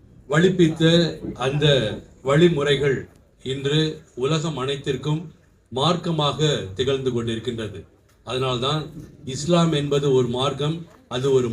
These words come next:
மதம் அல்ல என்று உலகம் முழுமையும் உரத்த குரலோடு நாம் சொல்லிக் கொண்டிருக்கின்றோம். இது ஏதோ இஸ்லாமியர்களுக்கு மட்டுமல்லாது அனைத்து சமுதாயத்திற்கும், அனைத்து மக்களுக்கும் உருவாக்கி கொடுத்த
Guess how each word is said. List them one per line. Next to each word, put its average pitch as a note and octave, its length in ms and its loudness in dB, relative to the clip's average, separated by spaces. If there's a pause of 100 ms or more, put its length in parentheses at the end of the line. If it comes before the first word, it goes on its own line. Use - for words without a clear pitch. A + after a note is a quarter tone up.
மதம் D3+ 340 0
அல்ல C3+ 160 0 (480)
என்று C3+ 280 -2 (540)
உலகம் F3+ 440 2
முழுமையும் F#3+ 540 6 (440)
உரத்த F#3 420 -2
குரலோடு D3+ 500 2 (360)
நாம் A#2+ 180 -8 (200)
சொல்லிக் C#3 240 -4
கொண்டிருக்கின்றோம். A2+ 680 -4 (800)
இது E3 220 4 (340)
ஏதோ E3 140 2 (160)
இஸ்லாமியர்களுக்கு D#3 720 -2
மட்டுமல்லாது C3+ 720 -2 (640)
அனைத்து G#3+ 480 0 (500)
சமுதாயத்திற்கும், C3+ 840 -2 (640)
அனைத்து G3+ 400 2 (120)
மக்களுக்கும் D#3 600 -2 (440)
உருவாக்கி C#3+ 420 0
கொடுத்த C3 340 -2